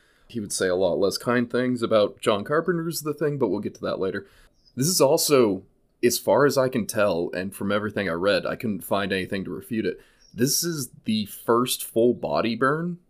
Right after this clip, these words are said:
by a stunt double in a film, which is nuts, 'cause, I mean,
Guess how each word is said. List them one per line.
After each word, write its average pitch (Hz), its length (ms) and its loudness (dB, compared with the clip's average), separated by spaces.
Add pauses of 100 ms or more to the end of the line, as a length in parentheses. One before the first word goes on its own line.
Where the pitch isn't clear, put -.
(160)
by 98 160 -2
a - 60 -6
stunt 113 300 -2
double 113 320 2
in 104 80 -2
a 95 60 -4
film, 113 360 -2 (540)
which 117 220 0
is 107 320 -2 (420)
nuts, 110 680 2
'cause, 104 260 -2
I 110 40 2
mean, 107 320 0